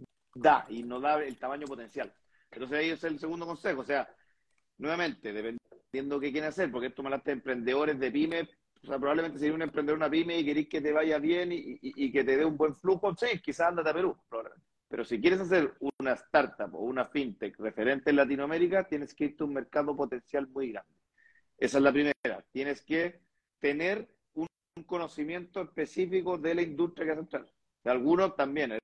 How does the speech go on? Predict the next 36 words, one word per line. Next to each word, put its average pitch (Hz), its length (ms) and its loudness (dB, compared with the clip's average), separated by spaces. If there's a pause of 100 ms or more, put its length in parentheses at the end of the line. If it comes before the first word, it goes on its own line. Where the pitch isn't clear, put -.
es - 100 -10
otro 143 160 2
consejo. 170 400 -2 (420)
Algunos 123 300 -2
dicen, 139 400 4 (840)
"Tengo 123 180 0
una 123 80 0
idea 120 140 4
increíble", 120 640 2
y 87 100 -6
todos 135 200 0
se 135 120 2
pegan 151 300 6
con 139 180 -4
la 127 80 0
idea 123 180 -2
increíble. 104 500 -10 (280)
De 131 120 0
hecho, 117 280 -6 (460)
a 117 120 2
veces 151 200 -2
salen 156 300 -2
muy 165 140 -6 (380)
buenas 156 220 -8
ideas, 165 300 -4 (280)
pero 117 140 -10
a 120 40 -4
veces 139 180 -6
me 139 80 -8
llama 147 100 -6
la 151 60 -6
atención 143 220 -10
que - 100 -10
esa 143 100 -6
idea 139 220 0
increíble 165 720 0